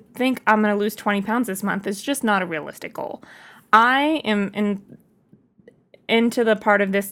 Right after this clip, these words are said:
journey where I just wanna maintain. I don't wanna get any smaller. I, it's making my face look haggard. Um, you know, my skin and fat is hanging off my arms.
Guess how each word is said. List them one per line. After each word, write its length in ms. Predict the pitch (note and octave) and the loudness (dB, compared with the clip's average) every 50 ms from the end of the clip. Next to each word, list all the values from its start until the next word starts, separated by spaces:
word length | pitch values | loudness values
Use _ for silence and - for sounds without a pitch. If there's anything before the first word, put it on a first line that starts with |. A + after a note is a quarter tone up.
| - G#3 | -10 -6
journey 300 | G3+ G#3 G3+ G3 G3 G3+ | -4 -2 -2 0 -2 -2
where 160 | F#3+ F#3+ F#3 | 0 0 0
I 160 | F#3+ G3+ G#3+ | 2 2 0
just 180 | G3+ G#3 G3 - | 0 -2 -4 -6
wanna 140 | G3+ F#3 F3 | -6 -6 -6
maintain. 540 | E3 D#3 F3 F#3 F#3+ - F3+ E3 - A2+ - - | -6 -8 -8 -8 -10 -10 -12 -12 -12 -14 -4 -2
I 80 | - C#4 | 0 0
don't 120 | F#4 A#4 | 2 2
wanna 160 | A#4+ C#4 A3 G3 | 2 2 0 0
get 220 | G3+ D#3+ D#3+ - | -2 -6 -6 -4
any 140 | G#3+ A#3 B3 | -2 -4 -2
smaller. 640 | - - B3 B3 B3+ B3 B3 B3 B3+ B3+ A#3+ - - | -2 -2 0 0 2 2 2 2 2 2 0 0 2
I, 240 | - G3 G3+ G3+ - - - | 2 4 4 2 0 -2 -4
it's 260 | - G#3+ G#3+ - - | -4 -4 -2 0 0
making 240 | G#3+ A3+ A3+ B3+ A3 | 0 0 2 0 0
my 140 | G3+ F3+ F#3 | 0 -2 -4
face 340 | - - F#3+ G#3+ G#3+ - | -6 -4 -4 -4 -2 -2
look 160 | A#3 A3+ A3+ - | -4 -4 -4 -2
haggard. 560 | B3 A3 G#3+ G#3+ A3+ A3 G#3+ G#3+ G#3+ G#3 G#3 - - - - - - - _ | 0 2 2 4 4 4 4 2 2 0 -4 -14 -20 -20 -20 -20 -20 -10 _
Um, 320 | - - F3+ F3 F3 F3 F#3 | 0 2 4 4 2 0 -2
you 100 | F#3 F#3 | -2 -2
know, 100 | F3+ F3 | -2 -2
my 280 | E3 D#3+ D3+ - - - - - - - | -2 -4 -6 -6 -10 -16 -18 -18 -12 -8
skin 680 | - - - - A3+ A3 A3 A3+ A3+ A3+ A3+ A3+ A3 - | -8 -8 -2 2 4 4 6 6 4 4 4 2 0 0
and 360 | G#3 G3 F#3 F3+ F3 F3 F#3 - - _ _ _ _ - | 0 -2 0 -2 -4 -8 -10 -12 -16 _ _ _ _ 2
fat 220 | - G#3+ G#3+ G#3+ G#3 | 4 4 4 4 2
is 100 | G3+ - | 2 0
hanging 260 | G#3+ G#3 G#3 G#3 G3+ | 0 2 2 2 2
off 160 | G3+ G3 G3 | 0 0 -2
my 140 | G#3 F#3+ F#3+ | -4 -4 -2
arms. 600 | - A3+ A3+ A3+ A3 A3 A3 A3 G#3+ - - - | 0 2 4 4 4 4 2 0 0 -2 -6 -10